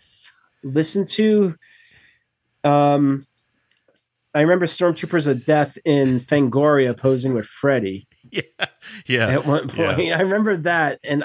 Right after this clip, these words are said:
Speaker 1: but I
Speaker 2: <laughs>
Speaker 1: never listened to him. As a kid, it was so hard because you could only save up so much money to buy certain albums.
Speaker 2: Yeah. We didn't have as much
Speaker 1: Yeah.
Speaker 2: stuff available to you as, like, these kids do nowadays,
Speaker 1: Yeah.
Speaker 2: right?
Speaker 1: <laughs> I know. Now I can just go on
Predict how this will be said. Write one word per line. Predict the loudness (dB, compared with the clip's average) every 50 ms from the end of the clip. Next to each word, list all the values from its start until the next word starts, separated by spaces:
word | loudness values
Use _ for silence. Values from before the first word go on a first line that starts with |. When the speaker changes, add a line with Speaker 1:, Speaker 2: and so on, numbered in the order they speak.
| -4 -2
Speaker 1:
but | 0
I | 2 2 2
Speaker 2:
<laughs> | 0 0
Speaker 1:
never | -2 0 0 0 2
listened | 2 0 0 -2 -6 -4
to | 0 0 0
him. | 0 0 0
As | -2 -2 -2
a | -4
kid, | -6 -8 -6 -2 0 2 4 4 2 2 0 -2 0
it | 0
was | 0 0 0 0 0
so | 0 2 2 2
hard | 2 2 4 4 4 4 2
because | 0 0 0 0 0 0
you | -2 -4
could | -4 0
only | 0 2 2 2
save | 2 2 2 2 4 4
up | 2 2 0
so | -2 0 0 2
much | 2 2 0 0 0
money | 0 2 2 2 2
to | 0
buy | -2 -2 -6 -6 -6
certain | -8 -8 -6 -6 -6 -4 -4 -4 -6
albums. | -4 -4 -4 -2 -2 0 0 -2 -6 -6 -8 -10 _
Speaker 2:
Yeah. | -4 -2 -2 -2 -6 _ _
We | -10
didn't | -4 -2 -2 0 0
have | 0 0 0
as | -2 0
much | 0 0 2
Speaker 1:
Yeah. | 2 -2
Speaker 2:
stuff | -2 0 0 -2 -2 0
available | 0 0 0 0 0 -2 -6 -4
to | -2 -2 0
you | 0 0
as, | -2 -2 -2
like, | -4 -4 -2
these | -4 -6 -6
kids | -2 -2 -2 -2 -2
do | -6 -6
nowadays, | -4 -2 -2 -2 0 0 0 0 -2 0
Speaker 1:
Yeah. | -2 -2 -2 0 -2
Speaker 2:
right? | -2 -2 -2 -2 0 0 0 0 2
Speaker 1:
<laughs> |
I | 0 0
know. | 2 2 2 2
Now | 2 2 2 2
I | 2 2
can | 2 0 0 2
just | 0 -2 -4 -2
go | 0 0 0 2
on | 2 0 0 0 0 -2 -4 -6 -8